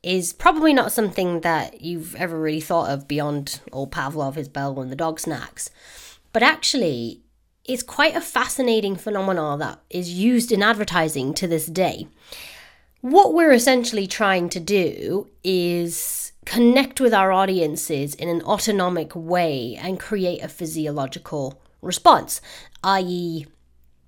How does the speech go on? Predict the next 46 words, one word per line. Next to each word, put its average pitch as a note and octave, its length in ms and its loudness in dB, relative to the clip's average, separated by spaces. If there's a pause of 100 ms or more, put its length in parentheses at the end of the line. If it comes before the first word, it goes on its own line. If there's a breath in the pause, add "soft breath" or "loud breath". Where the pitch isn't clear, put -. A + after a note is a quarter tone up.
(440)
you'll G3+ 140 2
see A3 160 0
this G3 160 0
with F3+ 120 -4
food C#4 200 2
advertisers B3 680 2
a G#3+ 60 0
lot, A3 480 2
um, F3 320 -2
and F3 100 -2
I'm F3 60 -2
gonna F3 140 -2
play F#3 180 -2
you E3+ 160 -2
some E3 180 -6
examples E3 600 -6
now, D#3 440 -2
uh, C#3+ 340 -6
to D#3 140 -10
see D#3+ 440 -6
what - 200 -6
sort D#3 220 -6
of D3+ 100 -10
physiological D3 840 -8
reaction D3+ 640 -6 (260 loud breath)
you C#3 220 -8
get G3+ 320 -2
when C#3+ 160 -4
you C#3+ 80 -2
hear B3 320 2
this C#3 240 -4
stuff. - 320 -8 (580 loud breath)
But A#3+ 120 2
advertisers D#4 600 4
use C4+ 160 4
it A#3 80 4
a G3 40 2
lot G3+ 340 4
so G3+ 100 -6
that F3+ 220 0
they F#3+ 100 -2
can F#3 520 -4
basically B3+ 600 2
further A3 520 0
install F3+ 800 0
brand E3+ 720 -2